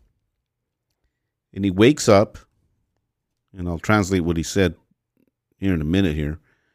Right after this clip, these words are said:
But he wakes up, and the smugglers are gone. And all the group that he was part of, they're gone.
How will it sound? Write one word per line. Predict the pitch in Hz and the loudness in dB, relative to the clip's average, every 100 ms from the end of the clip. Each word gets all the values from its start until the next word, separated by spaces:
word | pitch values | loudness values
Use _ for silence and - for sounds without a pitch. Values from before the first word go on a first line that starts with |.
| _ _ _ _ | _ _ _ _
But | - | -8
he | 101 | 2
wakes | 117 143 - | 2 2 4
up, | 113 101 - | 2 2 -2
and | 104 101 95 | 0 0 0
the | |
smugglers | 82 127 151 120 92 90 - - | -2 0 2 2 0 0 -8 -16
are | - | -10
gone. | 87 117 123 69 _ _ _ - | 0 0 0 -4 _ _ _ -10
And | 90 90 | -6 -4
all | 85 107 | 2 2
the | 139 | 4
group | 127 113 117 | 2 2 4
that | 107 92 | 2 2
he | |
was | 98 85 | 0 -2
part | - 135 160 | -2 0 2
of, | 78 92 - _ _ _ _ _ _ _ _ _ | 2 -2 -10 _ _ _ _ _ _ _ _ _
they're | 90 98 147 | -2 4 4
gone. | 98 71 50 | 4 -2 -4